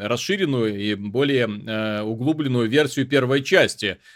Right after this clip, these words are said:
э, выживания в условиях зомби-апокалипсиса, где ты,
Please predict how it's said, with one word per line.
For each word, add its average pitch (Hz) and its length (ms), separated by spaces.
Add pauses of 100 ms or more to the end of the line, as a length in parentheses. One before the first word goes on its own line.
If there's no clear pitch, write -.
(100)
э, 107 260
выживания 113 680
в 101 60
условиях 113 380
зомби-апокалипсиса, 123 1120
где 110 340
ты, 135 440